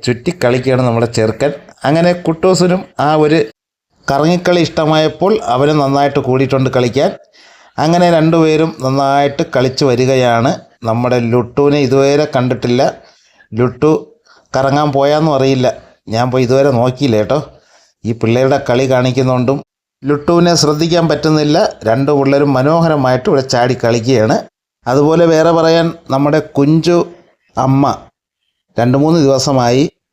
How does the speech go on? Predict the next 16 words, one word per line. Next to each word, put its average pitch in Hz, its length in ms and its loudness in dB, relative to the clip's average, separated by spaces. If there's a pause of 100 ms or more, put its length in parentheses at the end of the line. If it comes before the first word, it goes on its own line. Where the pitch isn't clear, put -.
(460)
ഞങ്ങളെ 123 300 2
വീട്ടിലേക്കേ 135 580 0
വന്നിട്ടില്ല 117 420 -2
കേട്ടോ. 127 180 0 (760)
എവിടെയാണ് 127 560 2
അവരെ 131 160 0 (100)
താമസമൊന്നും 131 640 0
ഞങ്ങൾക്കറിയില്ല. 120 680 0 (880)
അങ്ങനെ 120 240 0
രണ്ട് 127 220 2
ദിവസം 147 300 0
കഴിയുമ്പോഴൊക്കെ 139 600 2
വരുന്നതാണ്. 131 580 0 (760)
ഇപ്പോഴും 127 320 -2
കാണുന്നതേ 143 500 2 (140)
ഇല്ല. 123 140 0